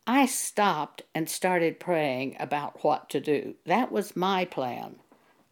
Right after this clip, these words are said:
That's not necessarily God's plan.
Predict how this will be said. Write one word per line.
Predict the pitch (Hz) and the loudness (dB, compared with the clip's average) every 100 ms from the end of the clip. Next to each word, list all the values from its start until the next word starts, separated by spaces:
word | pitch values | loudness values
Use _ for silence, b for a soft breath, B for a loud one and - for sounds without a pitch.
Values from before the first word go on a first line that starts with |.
| _ | _
That's | - 214 240 - | 2 2 2 2
not | 240 254 - | 4 2 2
necessarily | 226 220 202 - 202 196 180 175 | 0 0 -4 0 2 2 2 0
God's | 160 190 214 180 156 | -2 -4 -2 -4 -8
plan. | - 135 113 127 | -10 -10 -10 -14